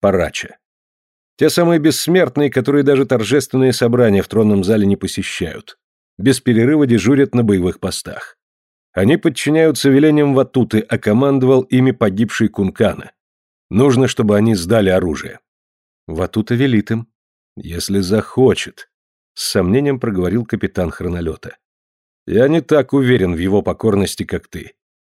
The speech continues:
Еще одно, как они назвали того старичка, который умрет у ног постаревшего Кагулы? Дилай, бессмертный номер один. И титул у него немаловажный, хранитель энергии.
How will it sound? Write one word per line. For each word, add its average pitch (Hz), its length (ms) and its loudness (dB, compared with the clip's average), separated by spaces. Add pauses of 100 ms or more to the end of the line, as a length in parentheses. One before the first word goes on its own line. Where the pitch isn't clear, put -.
(480)
Еще 131 380 2
одно, 95 240 0
как 147 260 -4
они 147 140 0
назвали 143 400 2
того 131 240 0
старичка, 123 540 -2
который 92 340 -4
умрет 101 360 0
у 92 40 -2
ног 104 240 0
постаревшего 95 640 -4
Кагулы? 82 480 -10 (480)
Дилай, 127 800 2
бессмертный 123 720 0
номер 117 240 0
один. 101 420 -2 (520)
И 156 120 0
титул 127 380 0
у 127 40 4
него 123 200 4
немаловажный, 110 720 2
хранитель 123 560 0
энергии. 90 600 -2